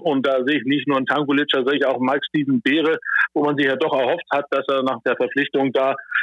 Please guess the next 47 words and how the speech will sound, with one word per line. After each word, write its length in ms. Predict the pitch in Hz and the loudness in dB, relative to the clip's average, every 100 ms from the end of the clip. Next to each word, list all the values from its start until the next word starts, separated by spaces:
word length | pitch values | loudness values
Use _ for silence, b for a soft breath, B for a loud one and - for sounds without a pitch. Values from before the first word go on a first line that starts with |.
| B - | B -2
den 160 | 139 131 | 0 2
einen 180 | 143 | 0
oder 200 | 143 135 | 0 0
anderen 260 | 143 151 147 | 0 2 0
Akzent 500 | 135 - 165 170 165 | -2 -2 -2 0 0
setzen 320 | 151 - 151 | -2 -2 -2
kann. 380 | 139 143 147 156 - - - _ _ _ _ - | 0 0 0 -2 -4 -20 -20 _ _ _ _ -4
Das 200 | 127 123 | -2 0
war 80 | 147 | 2
mir 140 | 147 | 2
ein 180 | 143 139 | 0 0
Tick 160 | 160 156 | -4 -2
zu 140 | - 151 | -2 0
wenig, 400 | 147 180 175 - | 2 2 2 2
was 160 | 147 - | 0 0
da 120 | 147 135 | -2 -2
kam, 520 | - 131 139 170 175 B B _ - | -2 0 0 -2 -6 B B _ -2
äh, 260 | 151 143 131 | 0 0 0
weil 240 | 139 143 | 0 0
am 140 | 143 139 | 0 0
Ende 240 | 170 170 | 0 0
geht's 180 | 139 170 | 0 0
ja 100 | 143 | 0
auch 100 | 147 | 0
darum, 300 | - 131 147 | 0 0 0
man 100 | 147 | 0
muss 140 | 143 160 | -2 0
ja 100 | 151 | 0
erstmal 420 | 120 156 - 147 | 0 -2 -2 -2
in 100 | 147 | -2
die 80 | 139 - | -2 0
vorderste 340 | 147 143 - | 0 0 -2
Linie 320 | 131 143 139 131 | -4 -2 -2 0
kommen 400 | 151 202 123 98 | 0 0 0 0
mit 120 | 110 127 | -2 -2
den 100 | 113 | -2
Ideen, 500 | 120 - 117 131 156 B B B | -2 0 0 0 -2 B B B
um 200 | - 131 | -2 0
dann 240 | 123 131 139 | 0 0 0
auch 280 | 127 - | 0 0
einen, 280 | 143 131 127 | 0 0 2
einen 220 | 127 120 | 2 2
Stürmer 380 | 117 - 143 143 131 | 0 0 0 0 0
vorne, 400 | 147 139 135 131 | 0 2 2 2
äh, 220 | 120 123 117 | 2 0 0
zu 140 | 127 | 0
füttern. 420 | 156 180 - - | 2 2 -2 -2